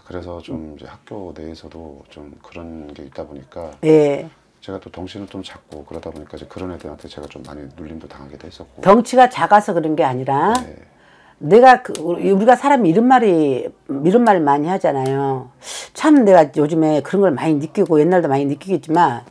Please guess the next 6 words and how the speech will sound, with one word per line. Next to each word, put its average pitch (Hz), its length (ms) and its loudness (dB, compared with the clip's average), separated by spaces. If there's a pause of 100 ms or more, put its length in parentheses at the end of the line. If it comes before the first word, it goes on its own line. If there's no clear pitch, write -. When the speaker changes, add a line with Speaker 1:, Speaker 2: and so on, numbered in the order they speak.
(360)
Speaker 2:
가정 269 400 4
환경이 254 480 2
중요해, 147 580 0
중요해 143 420 0
그런 175 220 -2
말을 151 460 2